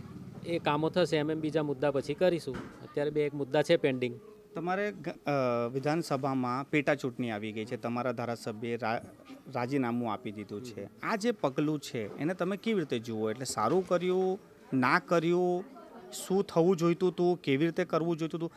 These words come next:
Speaker 2: કંઈક દિમાગમાં ચાલે એમ?
Speaker 1: દિમાગમાં તો હવે એ લોકો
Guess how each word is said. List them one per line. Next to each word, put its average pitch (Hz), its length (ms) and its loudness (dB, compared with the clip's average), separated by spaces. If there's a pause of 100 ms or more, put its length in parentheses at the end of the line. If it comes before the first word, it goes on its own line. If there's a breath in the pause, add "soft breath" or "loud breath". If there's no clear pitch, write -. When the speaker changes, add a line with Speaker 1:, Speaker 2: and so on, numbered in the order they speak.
(200 loud breath)
Speaker 2:
કંઈક 226 200 6
દિમાગમાં 220 500 4
ચાલે 208 300 4
એમ? 240 160 -6 (1080)
Speaker 1:
દિમાગમાં 151 480 -2
તો 151 120 0
હવે 151 280 6
એ 156 40 6
લોકો 151 300 2